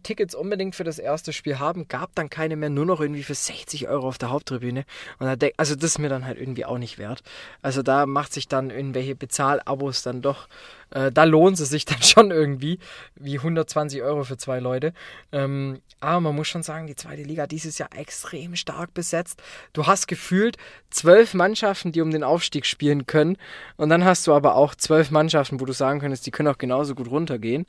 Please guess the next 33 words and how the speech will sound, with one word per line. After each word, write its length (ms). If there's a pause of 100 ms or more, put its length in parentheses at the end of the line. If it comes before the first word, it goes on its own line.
(400)
Und 480
eine 240
Personalie, 640
die 140
ja 180
auch 180
schon 240 (360)
direkt 340
eigentlich 320
in 60
Erscheinung 500
tritt 240
aufgrund 520
eines 340
sehr 140
komischen 560
Wechsels 480
innerhalb 400
der 100
Liga, 280
es 200
zieht 180
ihn 140
zurück 320
zur 160
alten 300
Liebe, 280 (440)
der 100 (280)
Ex-VfB-Keeper 1080
Ron-Robert 640
Zieler 340
wird 220
jetzt, 440